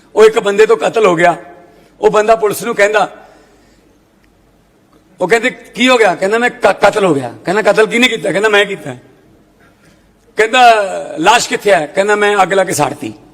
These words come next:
ਕਹਿੰਦਾ, "ਜਿੱਥੇ ਸਾੜੀ ਸੀ ਜਗ੍ਹਾ ਦਿਖਾ।" ਕਹਿੰਦਾ, "ਮੈਂ ਟਰੈਕਟਰ ਨਾਲ, ਤਵੀਆਂ ਨਾਲ ਵਾਹਤੀ ਜਗ੍ਹਾ।" ਕਹਿੰਦਾ, "ਚੱਲ, ਵਾਹੀ ਹੋਈ ਜਗ੍ਹਾ ਦਿਖਾ।"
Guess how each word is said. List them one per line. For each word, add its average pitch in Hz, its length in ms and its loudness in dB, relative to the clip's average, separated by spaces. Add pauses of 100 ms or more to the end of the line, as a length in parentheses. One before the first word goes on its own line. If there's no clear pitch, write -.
(500)
ਕਹਿੰਦਾ, 226 200 2
"ਜਿੱਥੇ 214 220 -2
ਸਾੜੀ 196 320 0
ਸੀ 208 180 -8
ਜਗ੍ਹਾ 196 260 0
ਦਿਖਾ।" 156 300 -2 (320)
ਕਹਿੰਦਾ, 196 180 0
"ਮੈਂ 247 100 -2
ਟਰੈਕਟਰ 220 420 0
ਨਾਲ, 226 180 0
ਤਵੀਆਂ 220 420 0
ਨਾਲ 220 120 0
ਵਾਹਤੀ 202 360 -2
ਜਗ੍ਹਾ।" 175 280 -4 (460)
ਕਹਿੰਦਾ, 208 180 0
"ਚੱਲ, 226 120 0
ਵਾਹੀ 214 240 2
ਹੋਈ 247 120 -4
ਜਗ੍ਹਾ 220 220 4
ਦਿਖਾ।" 185 340 -6